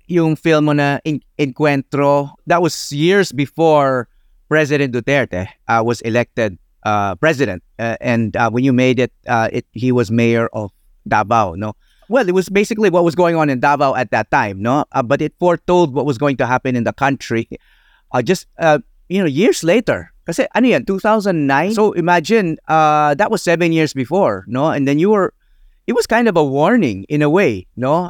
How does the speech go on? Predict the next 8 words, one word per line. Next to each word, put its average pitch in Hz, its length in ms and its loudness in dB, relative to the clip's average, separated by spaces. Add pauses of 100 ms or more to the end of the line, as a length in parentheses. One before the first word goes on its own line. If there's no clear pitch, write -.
(120)
Uh, 131 260 0 (140)
<laughs> 160 80 -2 (880)
so 170 720 0 (260)
how 226 160 2
did 285 160 2
you 202 80 2
feel 240 400 2
when 190 540 -2